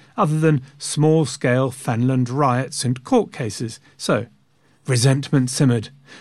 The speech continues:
but did not achieve critical mass. There were other and even greater causes for resentment, though, and here we must turn briefly to Archbishop William Laud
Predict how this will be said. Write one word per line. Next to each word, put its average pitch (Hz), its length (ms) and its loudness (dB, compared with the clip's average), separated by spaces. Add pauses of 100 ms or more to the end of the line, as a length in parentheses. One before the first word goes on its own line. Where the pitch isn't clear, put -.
(120)
but 143 180 -2
did 139 160 2
not 143 200 2
achieve 120 600 -4 (280)
critical - 460 -4
mass. 135 520 -2 (1160)
There 185 140 4
were 156 100 4
other 180 420 2
and 147 140 0
even 135 300 0
greater 135 420 -2
causes 117 500 -2
for 131 220 0
resentment, 147 580 0
though, 147 280 2 (260)
and 123 100 -2
here 156 240 4
we 151 140 2
must 139 280 0
turn 131 300 -2
briefly 123 500 -2 (280)
to 131 180 -10
Archbishop 165 640 -2 (140)
William 147 480 0
Laud 104 360 -4